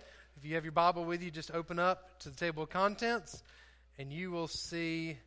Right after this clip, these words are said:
uh, Old Testament and New Testament. So Matthew is the first book in your New Testament.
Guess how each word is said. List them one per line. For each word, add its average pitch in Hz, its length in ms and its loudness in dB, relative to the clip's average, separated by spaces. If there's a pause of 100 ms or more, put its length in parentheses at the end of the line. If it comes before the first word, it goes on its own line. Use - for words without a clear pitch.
(640)
uh, 135 400 0
Old 170 220 -2
Testament 190 480 2
and 147 120 -4
New 202 140 -4
Testament. 214 580 2 (360)
So 143 260 -6
Matthew 165 380 0
is 135 80 -12
the 135 80 -10
first 185 400 -2
book 165 260 -4
in 151 140 -6
your 139 120 -6
New 160 220 -4
Testament. 165 560 -2